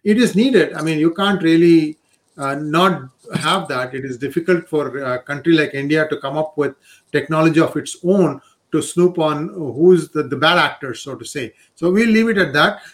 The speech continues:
Next question. Uh, I, I, Abhijit, I just answered this question. If you want to add your two cents,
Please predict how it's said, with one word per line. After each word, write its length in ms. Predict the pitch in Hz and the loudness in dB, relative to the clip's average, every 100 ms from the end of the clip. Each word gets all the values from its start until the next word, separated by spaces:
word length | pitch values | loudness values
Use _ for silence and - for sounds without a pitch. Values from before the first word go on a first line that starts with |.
| - | -2
Next 240 | 196 220 - | 0 0 2
question. 500 | 208 - 214 240 202 | 0 2 -2 -4 0
Uh, 240 | 175 175 208 | 0 0 -4
I, 260 | 214 185 | -2 0
I, 160 | - 190 | 0 0
Abhijit, 260 | 220 277 | 2 2
I 100 | 311 | 2
just 220 | 254 262 214 | 4 2 2
answered 440 | 170 202 247 208 | 0 2 2 2
this 160 | 190 - | 0 0
question. 340 | 170 170 170 | -2 0 -2
If 120 | - | -2
you 80 | 180 | -4
want 180 | 190 170 | -2 -4
to 120 | 160 | -2
add 200 | 175 185 | -2 0
your 180 | 175 - | 0 0
two 160 | 180 | -4
cents, 380 | 185 190 185 185 | -2 -4 -4 -6